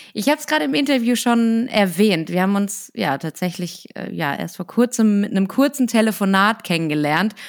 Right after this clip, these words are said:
Und das heißt, ich weiß auch noch gar nicht so viel über dich.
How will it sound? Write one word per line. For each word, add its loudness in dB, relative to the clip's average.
Und -4
das -8
heißt, -4
ich -6
weiß 0
auch -2
noch -4
gar -2
nicht -6
so -6
viel -6
über -4
dich. -8